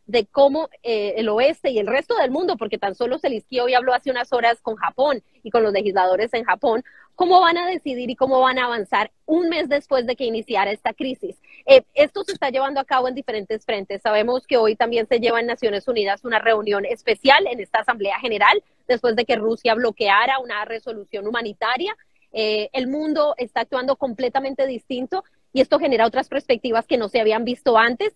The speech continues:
y la amenaza nuclear podría también cambiar el cálculo que hasta ahora ha tenido Alemania, por ejemplo, que dijo, "Bueno, vamos a, a parar esto, pero no me puedo meter de lleno", lo dijo el can-, el canciller Scholz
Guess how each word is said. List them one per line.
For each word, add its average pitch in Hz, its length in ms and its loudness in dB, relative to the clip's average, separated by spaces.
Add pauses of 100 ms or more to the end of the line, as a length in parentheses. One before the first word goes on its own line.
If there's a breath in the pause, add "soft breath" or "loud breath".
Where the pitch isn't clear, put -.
(120)
y 285 120 2
la 254 100 4
amenaza 254 520 -2
nuclear 247 460 0
podría 330 400 2
también 254 340 -4
cambiar 247 320 -2
el 240 120 -4
cálculo 233 400 -2
que 226 100 -12
hasta 220 160 -2
ahora 208 260 2
ha 214 60 -2
tenido 220 340 -2
Alemania, 202 500 -2
por 175 140 -8
ejemplo, 185 460 -2 (320 loud breath)
que 247 80 8
dijo, 240 260 4
"Bueno, 226 240 2
vamos 185 300 -4
a, 220 160 0
a 214 140 -8
parar 185 280 0
esto, 269 440 -2
pero 294 340 -2
no 294 80 -8
me 226 140 -10
puedo 240 200 -8
meter 220 460 -8
de 233 160 -6
lleno", 233 420 -4 (200)
lo 233 80 -4
dijo 214 440 -2 (160)
el 220 160 -6
can-, 214 280 -2
el 202 160 -4
canciller 202 420 0
Scholz 262 460 4